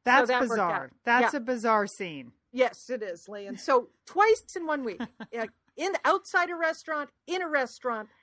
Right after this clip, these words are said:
Speaker 2: things were happening.
Speaker 1: Don't leave the house, Jill. Just stay in the house. Just
Speaker 2: Okay.
Speaker 1: stay in the house from now on.
Speaker 2: All right.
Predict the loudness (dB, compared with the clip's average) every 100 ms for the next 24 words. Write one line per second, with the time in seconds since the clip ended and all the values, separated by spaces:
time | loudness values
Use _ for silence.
0 | _ _ -6 -4 -6 -4 -4 -4 -6 -10
1 | -6 -4 -2 -2 0 0 -2 -6 -12 -10
2 | -10 -2 2 4 2 0 -2 -4 -10 -20
3 | 0 2 4 2 0 -2 -4 -6 -12 -12
4 | -10 -10 -12 -18 -20 -20 -10 -4 -4